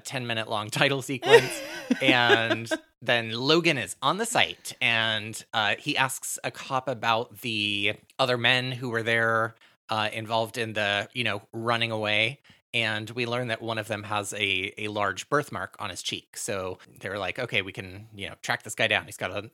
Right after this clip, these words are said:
Speaker 1: an identifiable mark on his cheek." Logan thinks somebody around must have heard the gunshot because they're in, like, a, a neighborhood with apartments all around.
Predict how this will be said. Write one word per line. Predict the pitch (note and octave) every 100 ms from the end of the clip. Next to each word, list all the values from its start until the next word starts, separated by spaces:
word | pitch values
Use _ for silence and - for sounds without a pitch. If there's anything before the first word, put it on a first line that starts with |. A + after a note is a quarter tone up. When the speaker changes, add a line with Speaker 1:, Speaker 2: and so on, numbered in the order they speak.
| F2
Speaker 1:
an | G2+ F2+ G2
identifiable | G2+ B2+ A#2+ A#2+ A2 G#2
mark | G2 F2+
on | -
his | A#2
cheek." | - - _ _
Logan | C#3+ E3+ F#3 E3+
thinks | D#3 C#3 - - -
somebody | - G#3 A3+ F3+
around | A#2+ A2 A2+ G#2+
must | A#2 -
have | B2+
heard | B2 A2+
the |
gunshot | A#2 G#2+ G2+ A#2 G2+
because | - - A2+ G#2+ -
they're | A#2+ A2 G#2+ - - _
in, | - C3 B2+
like, | B2 A2 G#2
a, | G2+ -
a | G#2+
neighborhood | G#2+ A2 A#2+ A2+ B2+ A#2
with | G2+ C3+
apartments | A#2+ G2+ - B2 D3+ E3 -
all | D3+ D#3+
around. | D#3+ E3+ F#3+ G3+